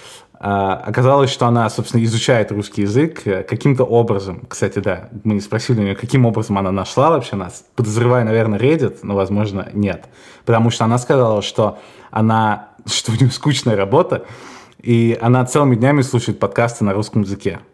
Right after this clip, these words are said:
Так что, возможно, она просто случайно н-, наткнулась на нас там в череде каких-то русских подкастов, и вот так всё вышло.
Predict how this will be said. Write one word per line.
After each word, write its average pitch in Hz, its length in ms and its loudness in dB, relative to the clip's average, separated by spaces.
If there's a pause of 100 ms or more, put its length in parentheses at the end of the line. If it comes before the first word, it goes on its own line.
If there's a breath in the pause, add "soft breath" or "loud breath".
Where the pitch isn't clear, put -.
Так 98 140 -4
что, - 120 -4
возможно, 117 400 2
она 101 100 0
просто 110 300 -2
случайно 113 460 0
н-, 101 220 0
наткнулась 110 580 0
на 101 80 -2
нас 120 260 0
там 92 180 -10
в - 120 -20
череде 104 640 -2 (100)
каких-то - 480 -12 (180)
русских 107 380 -4
подкастов, 127 540 -2 (460 loud breath)
и 110 60 -2
вот 107 200 0
так 101 160 0
всё 101 160 -4
вышло. 127 400 -2